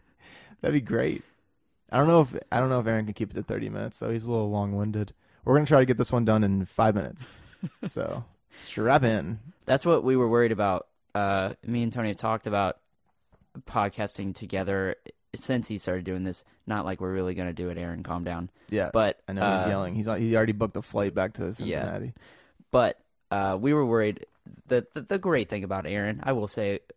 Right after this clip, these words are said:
Speaker 2: something good, is he's able to just continue a conversation and keep it going and bring up just crazy questions that no one else would have thought of ever.
Speaker 1: That's true.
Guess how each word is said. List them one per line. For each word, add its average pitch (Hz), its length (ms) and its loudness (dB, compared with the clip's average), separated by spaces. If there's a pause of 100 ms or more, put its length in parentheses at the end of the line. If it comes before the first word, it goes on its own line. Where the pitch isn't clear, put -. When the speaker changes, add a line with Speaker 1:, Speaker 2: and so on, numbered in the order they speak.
Speaker 2:
something 101 300 -6
good, 98 260 -2
is 113 140 -6
he's 160 180 -2
able 131 240 2
to 110 540 -2
just - 280 -8
continue 139 400 0
a 127 40 -2
conversation 131 600 -4
and 101 160 -6
keep - 180 -6
it 107 60 -10
going 113 340 -2 (320)
and 110 100 -4
bring 123 200 0
up 117 120 -4
just - 360 -6 (260)
crazy 139 600 0
questions 127 480 -2
that 104 140 0
no 110 160 -2
one 117 120 0
else 113 240 -2
would 113 120 -2
have 101 80 -8
thought 113 200 2
of 101 140 -4
ever. 101 360 -4 (120)
Speaker 1:
That's - 160 -6
true. 87 280 -4